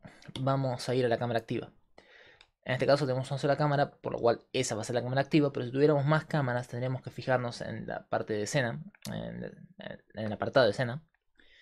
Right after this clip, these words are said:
de nuestro property panels, y asegurarnos que la cámara activa sea la cámara que tengamos, que querramos usar. Eh, si yo duplico esta cámara un par de veces,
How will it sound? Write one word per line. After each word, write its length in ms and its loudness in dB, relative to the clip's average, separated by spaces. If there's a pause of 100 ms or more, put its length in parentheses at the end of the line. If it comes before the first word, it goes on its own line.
(220)
de 120 -6
nuestro 320 -6
property 400 -2
panels, 500 -4 (960)
y 80 -6
asegurarnos 380 0
que 100 -4
la 140 2
cámara 400 2
activa 440 -2 (500)
sea 260 -2
la 80 2
cámara 260 0
que 80 -4
tengamos, 640 -4
que 80 -16
querramos 360 -2
usar. 240 -4 (1000)
Eh, 500 0 (720)
si 120 -10
yo 200 0
duplico 340 -2
esta 160 -4
cámara 420 0 (560)
un 80 -14
par 140 -6
de 60 4
veces, 480 0